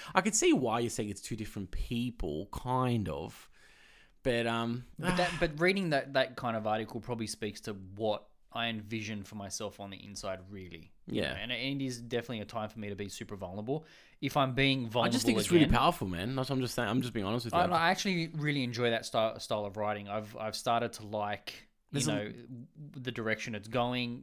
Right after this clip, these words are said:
Speaker 2: This week saw a big tr-, traction, increasing traction in my blog just because of, you know, those
Speaker 1: I'm not
Speaker 2: articles.
Speaker 1: surprised.
Speaker 2: The one from, like,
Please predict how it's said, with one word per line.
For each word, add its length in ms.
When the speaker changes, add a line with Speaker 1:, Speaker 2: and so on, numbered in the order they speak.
Speaker 2:
This 280
week 400
saw 320
a 40
big 260
tr-, 100
traction, 640
increasing 440
traction 400
in 80
my 120
blog 360
just 180
because 380
of, 400
you 100
know, 180
those 260
Speaker 1:
I'm 100
not 60
Speaker 2:
articles. 300
Speaker 1:
surprised. 320
Speaker 2:
The 80
one 240
from, 260
like, 380